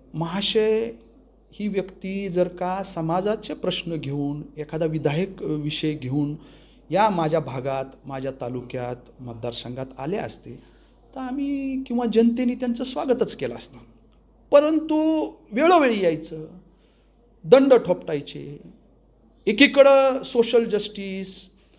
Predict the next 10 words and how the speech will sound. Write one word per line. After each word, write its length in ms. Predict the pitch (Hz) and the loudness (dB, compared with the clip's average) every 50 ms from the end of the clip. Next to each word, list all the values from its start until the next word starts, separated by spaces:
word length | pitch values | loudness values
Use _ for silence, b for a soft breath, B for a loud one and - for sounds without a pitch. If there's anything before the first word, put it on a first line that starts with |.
| b b b b | b b b b
संविधानाला 960 | - - - 226 220 214 226 233 226 214 190 190 208 208 208 208 214 208 208 208 | -12 6 6 8 8 8 6 6 6 4 2 2 2 4 4 4 4 2 2 0
मी 220 | 208 - 185 196 | -2 -4 -4 -4
मानणारा 480 | 196 190 185 175 175 180 180 180 180 180 | -2 0 0 0 0 0 0 2 2 2
आहे 240 | 170 165 156 156 160 | 2 2 0 0 -2
म्हणायचं, 680 | 156 151 151 147 139 131 135 - 143 143 151 165 - - - - - _ - | -2 -4 -4 -6 -6 -8 -10 -12 -14 -14 -14 -14 -16 -18 -20 -20 -20 _ -16
आणि 340 | 202 214 220 233 240 262 - - | -14 -10 -8 -8 -8 -8 -8 -8
एका 520 | 160 160 160 - - 190 214 233 247 294 269 | -8 -10 -8 -8 -8 -8 -6 -6 -8 -10 -12
संविधानिक 800 | - - - 165 160 160 175 196 165 160 135 139 151 180 233 - - - - - 87 - - - _ _ _ | -12 -10 -8 -8 -6 -6 -6 -6 -6 -6 -6 -4 -6 -6 -6 -8 -14 -18 -18 -18 -18 -18 -20 -20 _ _ _
पदावर 480 | - 135 123 139 147 165 185 208 180 - - - - b b b b b b b b b - 127 | -8 -4 -2 0 2 4 4 4 4 2 0 -8 -16 b b b b b b b b b -12 -8
ज्याला 400 | 143 143 139 147 156 175 196 208 | -6 -4 -4 -4 -4 -4 -6 -6